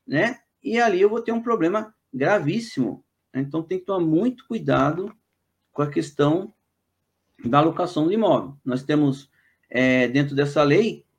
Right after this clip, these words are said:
é, a diferenciação de locação, nós temos locação comercial, é, ela difere, a locação comercial, nós temos a locação por temporada,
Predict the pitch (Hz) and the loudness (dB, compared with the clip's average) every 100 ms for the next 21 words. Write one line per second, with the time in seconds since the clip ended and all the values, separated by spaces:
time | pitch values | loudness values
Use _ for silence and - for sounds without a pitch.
0 | _ - 127 127 123 123 120 120 117 110 | _ -4 0 0 0 0 0 -2 -2 -4
1 | - _ 120 120 - 151 156 214 - 180 | -8 _ -12 -8 -2 0 0 -2 -2 0
2 | 165 135 135 151 143 143 139 139 131 143 | 2 2 0 -4 -4 -2 -2 -2 -4 -4
3 | 147 143 139 139 139 _ _ _ _ - | -4 -4 -2 -2 -4 _ _ _ _ 0
4 | 143 151 147 160 156 160 151 131 - _ | 2 2 2 6 6 6 4 2 -8 _
5 | _ - 117 - 123 131 143 175 165 135 | _ -10 -8 -4 -2 -2 -2 4 4 4
6 | 117 113 127 135 135 156 151 - 156 135 | 0 -2 -6 -6 -4 -2 -2 0 0 0
7 | 135 127 127 131 139 135 127 127 135 139 | 0 -2 0 0 -2 -4 -4 -4 -6 -4
8 | 135 151 143 147 147 147 143 | -4 0 2 2 0 -2 -6